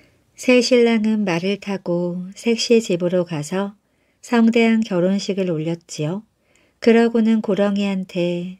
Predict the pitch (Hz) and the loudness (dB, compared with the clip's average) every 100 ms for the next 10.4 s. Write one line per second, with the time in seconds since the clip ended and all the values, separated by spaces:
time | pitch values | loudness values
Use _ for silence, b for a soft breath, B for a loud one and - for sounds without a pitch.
0 | - 220 220 226 202 202 202 202 - 170 | -4 -2 0 0 0 -2 -2 -6 -6 -4
1 | 165 180 180 170 170 170 - b b b | -2 -2 -4 -4 -2 -4 -8 b b b
2 | - 185 190 233 220 214 196 190 196 - | -2 0 0 0 2 2 0 -2 -6 -4
3 | 175 170 170 170 175 b b b - 240 | -2 0 0 -2 -8 b b b -4 0
4 | 233 220 190 175 190 185 180 - 165 165 | 0 0 0 -2 -4 -4 -6 -4 -6 -4
5 | 165 170 _ _ _ 175 170 190 196 190 | -6 -6 _ _ _ -2 0 0 -2 -4
6 | - 170 175 - 185 170 147 147 156 _ | -2 -2 -2 -4 -6 -4 -4 -6 -8 _
7 | _ _ _ _ _ - 190 202 214 208 | _ _ _ _ _ -2 0 2 2 -2
8 | 202 196 196 196 208 240 226 233 220 208 | -2 -2 -2 -4 -6 -2 -2 0 -2 -2
9 | 196 190 180 180 190 - 220 202 214 - | -4 -4 -4 -4 -8 -4 -4 -4 -6 -6
10 | 147 185 214 | -4 -2 -2